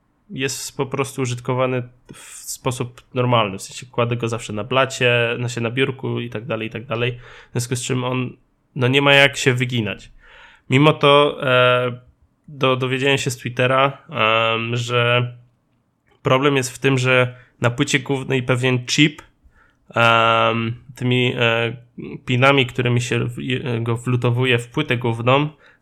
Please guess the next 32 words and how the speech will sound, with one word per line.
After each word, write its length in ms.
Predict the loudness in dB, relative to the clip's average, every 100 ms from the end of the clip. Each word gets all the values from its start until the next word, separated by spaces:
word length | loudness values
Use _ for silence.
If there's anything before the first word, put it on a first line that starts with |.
| -2
e, 320 | 2 2 0 0
odrywa 420 | 2 2 2 0
się 300 | 4 4 2 -6 -8
w 40 |
związ-, 300 | -6 -6 -8 -14 -12 -12 -10
w 60 | -6
związku 360 | -4 -4 -4
z, 100 | -4
właśnie 340 | -2 -2 -2 -6
z 220 | -6 -4 -2 0 -2 -4
wyginaniem 600 | -6 -2 0 0 -2 -4
się 260 | 0 0
oraz 440 | 4 4 4 0 -4
z, 260 | -4 -4 -4
z 380 | -4 -2 -2 -6 _ _ _ _ _ _ -8
używaniem 480 | -2 2 4 4 2
three 180 | -2 -8
D 100 | -6
Touch. 260 | -8 -10 -20 _ _ _ _ -6
I 400 | -2 0 -2 -4
ten 160 | -2 0
problem 320 | 0 0 -2
jest 400 | -2 -4 -8 -6
znany 260 | -4 -2 -2
od 280 | -6 -10 -18 -10
wersji 420 | -6 -6 -8 -14 -10
szóstej, 600 | -10 -6 0 0 0 -8
bo 320 | -6 -4 -6
wtedy 340 | -8 -6 -6 -6
zaczęły 300 | -8 -8 -8
się 120 | -10
wyginać. 580 | -12 -8 -2 -2 -4